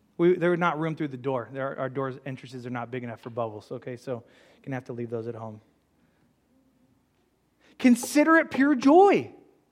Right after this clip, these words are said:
Is that what James says? "When you face trials of many kinds, turn to, turn to joy in Jesus," right? He is working through all the difficulties in our lives. He is not punishing us.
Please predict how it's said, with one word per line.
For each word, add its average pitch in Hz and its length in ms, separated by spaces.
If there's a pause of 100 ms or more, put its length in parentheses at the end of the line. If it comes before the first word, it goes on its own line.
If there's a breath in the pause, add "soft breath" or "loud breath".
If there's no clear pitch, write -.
(300)
Is - 60
that 180 140
what 233 100
James 285 220
says? - 460 (680)
"When 208 160
you 247 140
face 240 280
trials 226 400
of 214 80
many 214 200
kinds, 220 640 (880)
turn 269 600 (520)
to, 196 120 (560)
turn 233 440
to 180 100
joy 160 360
in 135 180
Jesus," 123 480
right? 139 260 (1300)
He 240 200
is 233 120
working 190 560 (800)
through 196 200 (100)
all 196 240
the 214 100
difficulties 180 640
in 165 80
our 156 160
lives. 147 300
He 233 100
is 240 100
not 226 240
punishing 214 480
us. 120 460